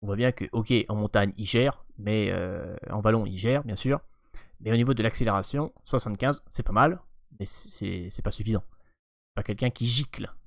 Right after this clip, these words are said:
Enfin, voilà, c'est, c'est le principe des punchers, c'est que vraiment, peuvent démarrer au quart de tour.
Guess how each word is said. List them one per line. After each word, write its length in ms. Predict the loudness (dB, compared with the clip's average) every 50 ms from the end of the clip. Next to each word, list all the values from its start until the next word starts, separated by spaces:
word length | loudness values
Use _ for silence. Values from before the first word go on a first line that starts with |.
| -20 _ -20 _ _
Enfin, 200 | -12 -12 -12 -12 -14 -16 -6
voilà, 160 | -4 -4 -2 0
c'est, 240 | -2 -2 -2 -8
c'est 120 | -8 -8 -8
le 40 | -4
principe 260 | -4 -4 -4 0 -2
des 60 | 0
punchers, 320 | 0 2 0 2 0 -2 -4
c'est 160 | -10 -16 -18
que 100 | -18 -16
vraiment, 400 | -8 -6 -2 0 0 0 0 -2 -6 -16 -20 _ _ _ _ _ _ _ _ _ -4 -4
peuvent 140 | -4 -2
démarrer 320 | -2 -2 0 2 4 4 2
au 60 | 2
quart 180 | 2 0 -2 -2
de 100 | -2 2
tour. 380 | 4 4 6 4 2 -2 -10